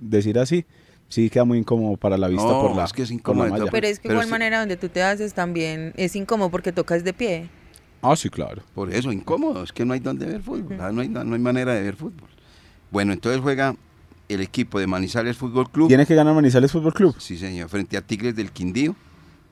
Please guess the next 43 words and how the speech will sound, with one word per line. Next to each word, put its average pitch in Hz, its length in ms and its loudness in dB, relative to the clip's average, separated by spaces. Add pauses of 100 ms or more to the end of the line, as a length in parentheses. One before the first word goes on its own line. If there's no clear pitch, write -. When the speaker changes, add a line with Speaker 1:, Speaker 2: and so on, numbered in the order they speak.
(220)
Speaker 2:
A 90 80 0
las 92 160 -2
dos 104 160 -2
de 113 80 0
la 104 140 -2
tarde. 87 360 -4
La 90 280 -4
mano 110 360 0
está 110 220 -2
de 110 60 -2
la 107 100 -4
siguiente 92 400 -8
manera, 98 300 -4
de 87 100 -6
acuerdo 87 380 -8
a - 20 -2
lo 95 140 -8
que 80 320 -16 (100)
hemos 85 300 -8
recibido. 87 480 -6 (340)
Speaker 3:
<clears throat> - 380 -10
Speaker 2:
Saludando 90 500 -6
muy 98 560 -6
cordialmente 92 680 -6
a 78 160 -8 (640)
su 82 420 -10
directivo, 87 520 -6
al 87 220 -8
hombre 85 280 -8
de 82 80 -8
Manizales 85 440 -8
Fútbol 92 300 -8
Club, 107 200 -2
a 95 40 -2
William 87 300 -6
Grisales 87 360 -10
Valencia. 92 560 -4 (760)
Siempre 104 440 -4
muy 98 120 -2
pendiente 95 540 -6
y 87 60 -6
atento 90 460 -8
a 82 160 -10